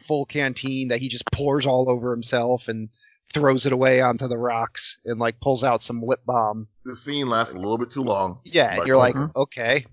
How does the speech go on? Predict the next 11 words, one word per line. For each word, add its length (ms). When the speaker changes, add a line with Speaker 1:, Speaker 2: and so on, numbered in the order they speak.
Speaker 1:
I 100
guess." 520
Um, 640
but 160
they 80
find 300
the 40
singing 360
bush, 440
and, 580
uh, 340